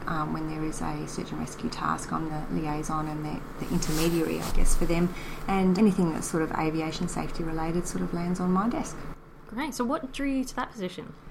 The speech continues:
Speaker 1: Kind of luck, or maybe, maybe not luck, I'm not really sure, but, uh,
Speaker 2: <laughs>
Speaker 1: I was here at Pierce anyway. I was initially an air traffic controller here,
Speaker 2: Mm-hmm.
Speaker 1: and then I changed over to operations officer,
Speaker 2: Mm.
Speaker 1: and I got a job with seventy-nine Squadron as the operations officer there.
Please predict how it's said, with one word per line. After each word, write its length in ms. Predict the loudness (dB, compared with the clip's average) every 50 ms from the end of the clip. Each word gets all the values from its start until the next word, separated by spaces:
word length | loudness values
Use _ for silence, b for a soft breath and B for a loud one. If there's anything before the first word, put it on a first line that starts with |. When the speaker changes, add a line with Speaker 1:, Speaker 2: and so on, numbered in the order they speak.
| -14 -10 -8
Speaker 1:
Kind 140 | -6 -6 -6
of 300 | -6 -8 -10 -10 -6 -2
luck, 280 | -2 0 -2 -2 -4
or 60 | -4 -4
maybe, 380 | -4 -4 -4 -6 -8 -8 -8 -8
maybe 380 | -8 -8 -6 -4 -4 -6 -6 -6 -8
not 280 | -6 -6 -6 -8 -8 -8
luck, 280 | -6 -6 -6 -6 -8 -8
I'm 140 | -6 -6 -6
not 140 | -6 -6
really 180 | -6 -6 -6 -6
sure, 340 | -8 -6 -4 -4 -2 -2 -4
but, 240 | -6 -8 -6 -4 -4
uh, 220 | -2 -2 -2 -4
Speaker 2:
<laughs> 0 | -4
Speaker 1:
I 100 | -2 -2
was 160 | -2 -4 -2
here 240 | -2 -2 -2 -2 -2
at 180 | -4 -6 -8 -8
Pierce 380 | -8 -8 -6 -6 -6 -8 -8
anyway. 280 | -6 -4 -4 -2 -4 -4
I 200 | -6 -8 -8 -8
was 160 | -8 -10 -8 -6
initially 320 | -6 -6 -4 -4 -6 -6
an 80 | -6 -8
air 80 | -10 -10
traffic 240 | -10 -12 -12 -12 -12
controller 400 | -12 -12 -12 -10 -10 -10 -10 -10
here, 280 | -10 -10 -10 -10 -10 -12 -10 -6 -4
Speaker 2:
Mm-hmm. 300 | -4 -4 -4 -6 -6 -8
Speaker 1:
and 260 | -6 -6 -6 -6 -6 -6
then 100 | -8 -6
I 280 | -6 -6 -8 -8 -10 -12
changed 400 | -12 -10 -10 -10 -10 -10 -10 -10
over 180 | -10 -10 -12
to 180 | -14 -12 -12 -12
operations 460 | -12 -10 -10 -10 -10 -10 -10 -10 -10
officer, 320 | -10 -12 -14 -14 -14 -12 -12 -10 -10 -8 -6
Speaker 2:
Mm. 100 | -4 -4 -4
Speaker 1:
and 60 | -6
I 220 | -10 -10 -10 -12 -12 -14 -8
got 140 | -8 -6 -6
a 40 | -6
job 280 | -6 -4 -6 -4 -4 -6
with 100 | -8 -8
seventy-nine 520 | -8 -10 -10 -8 -6 -4 -4 -2 -2 -2
Squadron 360 | -2 -2 -2 -2 -2 -2 -4
as 140 | -4 -6 -8
the 100 | -8 -10
operations 420 | -10 -10 -10 -12 -12 -12 -12 -12
officer 280 | -12 -14 -14 -14 -14 -14
there. 260 | -12 -10 -10 -10 -10